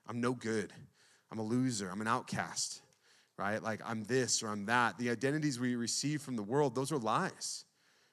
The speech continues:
But see, as God raises our perspective higher, what we see is that, "No, I'm, I'm a child of God's.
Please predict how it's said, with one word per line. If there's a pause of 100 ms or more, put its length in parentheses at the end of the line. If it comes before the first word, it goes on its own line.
(160)
But
see,
as
God
raises
our
perspective
higher,
what
we
see
is
that,
"No,
I'm, (340)
I'm
a
child
of
God's.